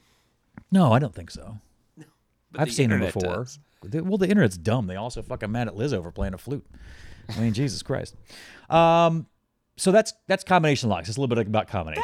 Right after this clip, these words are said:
Speaker 2: That's
Speaker 1: locks.
Speaker 2: wild.
Speaker 1: Yeah. Uh, and this now is about the Master Lock Company itself.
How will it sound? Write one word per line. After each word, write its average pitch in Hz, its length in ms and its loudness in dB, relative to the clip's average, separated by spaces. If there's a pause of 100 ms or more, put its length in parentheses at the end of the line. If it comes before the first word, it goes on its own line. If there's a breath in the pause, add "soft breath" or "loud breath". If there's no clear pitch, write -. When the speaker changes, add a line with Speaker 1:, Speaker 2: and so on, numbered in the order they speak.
Speaker 2:
That's - 160 -4
Speaker 1:
locks. 214 80 -6 (100)
Speaker 2:
wild. 156 420 0
Speaker 1:
Yeah. 139 260 -2 (220)
Uh, 175 300 4
and 175 260 2
this 220 420 4
now 180 300 2
is 143 120 2
about 135 380 4
the 131 100 0
Master 139 580 0
Lock 120 320 0
Company 104 440 2
itself. - 760 -4